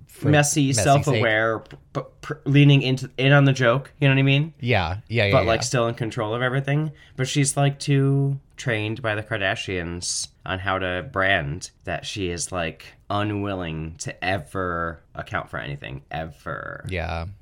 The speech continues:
Speaker 1: yeah.
Speaker 2: But I think she knows. I don't think she's, like, someone like Teresa or, like, Alexia on Miami who is, like,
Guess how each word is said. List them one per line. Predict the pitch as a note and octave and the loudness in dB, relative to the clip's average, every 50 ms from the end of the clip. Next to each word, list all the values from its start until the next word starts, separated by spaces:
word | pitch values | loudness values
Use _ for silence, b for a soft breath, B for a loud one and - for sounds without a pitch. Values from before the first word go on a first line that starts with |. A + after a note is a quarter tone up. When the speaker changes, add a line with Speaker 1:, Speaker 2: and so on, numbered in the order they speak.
| _ - - | _ -20 -16
Speaker 1:
yeah. | G#2+ - - - - - | -12 -12 -10 -10 -10 -4
Speaker 2:
But | - F3 F#3+ | 2 4 4
I | G3+ | 4
think | G3+ C4+ - | 4 2 -4
she | - F#3 C#3 | 0 0 2
knows. | A2 G#2+ D#2 - - - - - | 2 0 -2 -4 -6 -8 -2 2
I | B2 B2 | 2 4
don't | C3 C3+ C3 | 4 4 2
think | C3+ C3 B2+ | 0 0 -2
she's, | - D3 C3+ - | 0 0 0 0
like, | B2+ A#2 A2+ - | 2 0 0 0
someone | - B2 G#2+ G#2+ G#2 | 0 0 0 0 -2
like | G2+ G#2 - | -4 -4 -6
Teresa | - A#2 G#2 G2+ G2 - - A2+ G#2+ | -4 -4 -4 -2 -2 -2 -2 -2 -2
or, | E2 E2+ F#2+ F#2 | 0 0 -2 0
like, | F#2+ F#2+ F#2 - | 0 -2 -2 -2
Alexia | D2 F#2 F#2+ F2+ - - - A2 F#2+ F#2 | -2 -2 -2 -2 -2 -4 -2 0 0 2
on | F2+ C#2 C#2+ F2 F2 F2 E2+ E2 F#2 | 2 0 0 -2 -2 -4 -6 -6 -6
Miami | F#2+ F#2 F2+ E2+ E2 F#2 G#2 G2+ | -4 -2 -2 -2 -2 -2 -4 -4
who | G#2 G2+ | -4 -2
is, | G2 F2+ D#2 - | -4 -4 -4 -2
like, | F#2+ F2+ F#2 - - - | -2 -2 -2 -4 -6 -18